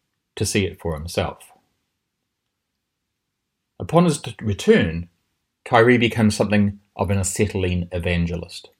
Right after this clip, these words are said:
He bought the New Zealand rights to the carbide and acetylene manufacturing,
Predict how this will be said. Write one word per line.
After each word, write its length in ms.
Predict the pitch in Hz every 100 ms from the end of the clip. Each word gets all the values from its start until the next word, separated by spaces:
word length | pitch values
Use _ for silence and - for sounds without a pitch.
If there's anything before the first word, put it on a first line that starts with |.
| _ _ _ _ _ _ _ -
He 120 | -
bought 200 | 101 135
the 100 | 131
New 140 | 123 113
Zealand 320 | 120 117 104
rights 300 | 110 113 -
to 140 | -
the 80 | 110
carbide 540 | 107 113 107 101 104 101
and 160 | 98
acetylene 540 | 95 110 104 101 92 90
manufacturing, 920 | 90 87 87 87 - - 90 127